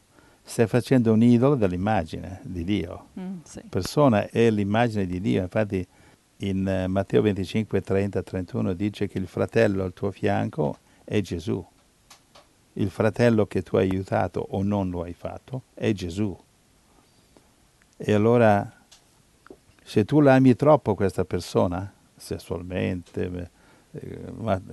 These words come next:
Speaker 1: col matrimonio, quello che ti pare, stai facendo un idolo di questa persona. È, è idolatria. Infatti, la più grande idolatria che c'è è idolatrare una persona, la tua
Speaker 2: Mhm.
Speaker 1: fidanzata.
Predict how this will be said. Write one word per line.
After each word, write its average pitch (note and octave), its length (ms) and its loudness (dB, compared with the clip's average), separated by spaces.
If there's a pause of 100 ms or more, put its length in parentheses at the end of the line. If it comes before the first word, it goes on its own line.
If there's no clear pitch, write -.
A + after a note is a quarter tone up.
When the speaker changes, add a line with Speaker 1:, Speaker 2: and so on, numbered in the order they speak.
(240)
Speaker 1:
col F#2+ 140 -8
matrimonio, G2 1120 0
quello G2+ 180 -2
che F#2+ 100 -8
ti F#2 120 -8
pare, F#2 460 -4 (240)
stai - 300 2
facendo C#3 460 0
un A2 80 4
idolo C3 320 4
di F2+ 100 -6
questa F2+ 260 -8
persona. - 680 -14 (560)
È, - 100 -2
è G#2+ 220 2
idolatria. A2 840 0 (720)
Infatti, G2+ 640 -2
la G#2+ 300 -12
più - 160 -10
grande G#2+ 260 2
idolatria G#2 480 4
che G#2 140 2
c'è A#2+ 440 4 (380)
è - 80 -4
idolatrare G#2 880 4 (280)
una F#2 200 -4
persona, - 500 -8 (100)
la G#3 240 -10
tua F#3 120 -8
Speaker 2:
Mhm. F3+ 60 -10
Speaker 1:
fidanzata. G2 720 -6